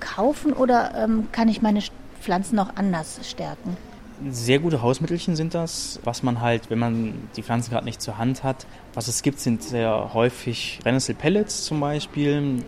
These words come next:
Speaker 2: um halt einen Brennnesselsud anzusetzen oder Brennnesseljauche, um genau zu sein. Funktioniert sehr, sehr gut. Allerdings muss man natürlich aufpassen, gerade mit der Dosierung. Zum Beispiel mit Brennnesseljauche kann man auch sehr, sehr gut überdosieren und dann quasi Pflanzen verbrennen, wie bei Überdüngung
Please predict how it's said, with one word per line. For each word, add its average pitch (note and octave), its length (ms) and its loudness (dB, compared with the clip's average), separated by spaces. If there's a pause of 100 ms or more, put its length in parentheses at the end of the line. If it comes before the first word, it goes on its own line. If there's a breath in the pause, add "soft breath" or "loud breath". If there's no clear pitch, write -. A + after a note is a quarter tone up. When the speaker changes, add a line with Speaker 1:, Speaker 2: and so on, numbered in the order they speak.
Speaker 2:
um A2 120 -6
halt A2 140 -4
einen A2 100 -6
Brennnesselsud A#2 1080 -2
anzusetzen A#2 720 -2 (420 loud breath)
oder A2 140 -2
Brennnesseljauche, A2+ 800 0
um B2 140 0
genau A#2 220 0
zu - 100 -6
sein. A#2+ 380 -2 (600 loud breath)
Funktioniert D3 380 2
sehr, C3 100 2
sehr B2+ 100 4
gut. A2 340 -2 (420 loud breath)
Allerdings B2+ 480 0
muss C3 140 -4
man B2+ 80 2
natürlich A2+ 280 -2
aufpassen, B2 640 0
gerade A#2 200 2
mit A#2+ 100 2
der A2+ 80 -2
Dosierung. C#3+ 960 0
Zum B2 120 -2
Beispiel A#2 160 -2
mit G#2+ 120 -2
Brennnesseljauche B2 640 4
kann B2 160 0
man G#2+ 40 2
auch G#2+ 120 0
sehr, A2+ 180 4
sehr A#2+ 100 2
gut A2 240 0
überdosieren B2+ 840 2 (600 loud breath)
und A#2 180 -6
dann G#2+ 220 0
quasi G#2+ 600 -2
Pflanzen A#2 360 -2
verbrennen, A2 400 -2
wie G#2 80 -4
bei G2+ 220 -4
Überdüngung G2+ 500 -8